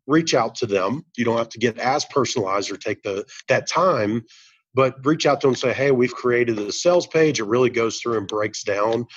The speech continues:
a lot of areas that hel-, has helped pet stores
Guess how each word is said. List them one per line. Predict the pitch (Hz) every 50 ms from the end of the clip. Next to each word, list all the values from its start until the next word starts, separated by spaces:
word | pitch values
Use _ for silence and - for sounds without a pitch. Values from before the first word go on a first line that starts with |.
| - - -
a | 110
lot | 101 95 95 101 - 113
of | 101 107
areas | 117 120 127 123 127 127 131 135 139 143 135 - - - - _ 117 -
that | 101 101 104 104 104 110 - - _ _ _ _ _ _ _ _ _
hel-, | - 113 113 110 -
has | - 120 - -
helped | - 123 117 127 131 - - - _ _ _ _ _ _ _ -
pet | - 135 131 - _ _ _ _ _ -
stores | - - - 135 120 123 131 139 131 - - - _